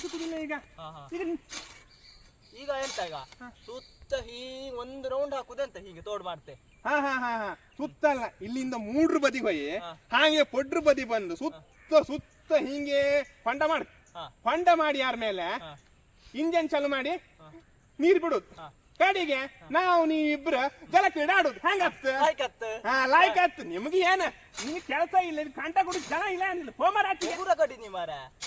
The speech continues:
Speaker 2: ಗೆದ್ದಿ ಗಟ್ಟಿ ಅಲ್ದೆ ಈಗ?
Speaker 1: ಹಾ?
Speaker 2: ಗೆದ್ದಿ ಗಟ್ಟಿ ಇಲ್ಲ ಈಗ?
Speaker 1: ಗೆದ್ದಿ ಗೊ-, ಗೊಟ್ಟಿ ಇಲ್ಲ. ಹಾರಿ ಗೊಟ್ಟಿ ಇದ್ರೆ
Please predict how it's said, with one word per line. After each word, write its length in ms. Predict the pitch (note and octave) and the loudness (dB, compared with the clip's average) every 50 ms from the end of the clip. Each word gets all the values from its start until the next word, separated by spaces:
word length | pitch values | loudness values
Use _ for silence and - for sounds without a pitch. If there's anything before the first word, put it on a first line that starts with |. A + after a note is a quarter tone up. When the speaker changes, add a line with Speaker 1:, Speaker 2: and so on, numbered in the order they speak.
| - - - - - - - _ _ _ _ _ _ _ - | -12 -12 -16 -18 -20 -20 -20 _ _ _ _ _ _ _ -2
Speaker 2:
ಗೆದ್ದಿ 300 | A#3 C4 B3+ - E4+ D#4+ | -2 -2 -2 -4 -8 -6
ಗಟ್ಟಿ 320 | B3+ C#4+ C4+ - F4 F4 | -4 -4 -4 -2 2 2
ಅಲ್ದೆ 320 | E4+ D#4 C#4 B3+ A#3+ G#3 | 2 2 2 0 -6 -6
ಈಗ? 80 | F3+ E3 | -6 -8
Speaker 1:
ಹಾ? 520 | D#3 C#3+ - - - - - G#3+ C#4 D#4 E4 - _ _ - F#3+ | -10 -10 -10 -10 -12 -14 -14 -12 -10 -10 -10 -12 _ _ -8 -4
Speaker 2:
ಗೆದ್ದಿ 240 | G#3+ A3 G#3+ B3 | -4 -4 -4 -6
ಗಟ್ಟಿ 260 | C#4 - - - - D#4 | -8 -8 -8 -6 -8 -10
ಇಲ್ಲ 160 | D#4+ C#4+ B3+ | -12 -10 -10
ಈಗ? 220 | A#3 G3+ F3+ F3+ F#3 A3 - - _ _ _ _ _ _ _ - | -10 -10 -8 -8 -6 -8 -8 -8 _ _ _ _ _ _ _ -6
Speaker 1:
ಗೆದ್ದಿ 380 | G3+ G#3+ G#3+ - - D#4 D4+ D4+ | -4 -4 -4 -4 -6 -8 -8 -6
ಗೊ-, 380 | B3+ D4+ D4 D4 D4 C#4+ C#4 A#3+ | -2 -2 0 0 0 -2 -4 -4
ಗೊಟ್ಟಿ 260 | D4 D4 - D#4+ D4+ | -4 -4 -4 -4 -6
ಇಲ್ಲ. 140 | D4 C#4 C4 - _ _ _ _ - - - - - - - _ _ _ - A3 | -6 -6 -8 -12 _ _ _ _ -14 -14 -14 -14 -16 -20 -20 _ _ _ -10 -6
ಹಾರಿ 280 | A3+ C4 D4 E4 D#4+ | -2 0 0 0 0
ಗೊಟ್ಟಿ 300 | B3+ D4+ D4+ - - D#4+ | 0 -2 -2 -2 -2 -6
ಇದ್ರೆ 560 | D#4 C#4+ C4+ B3 A3 A3 A#3+ C4 - - - | -8 -8 -6 -4 -2 -2 -2 -4 -6 -12 -20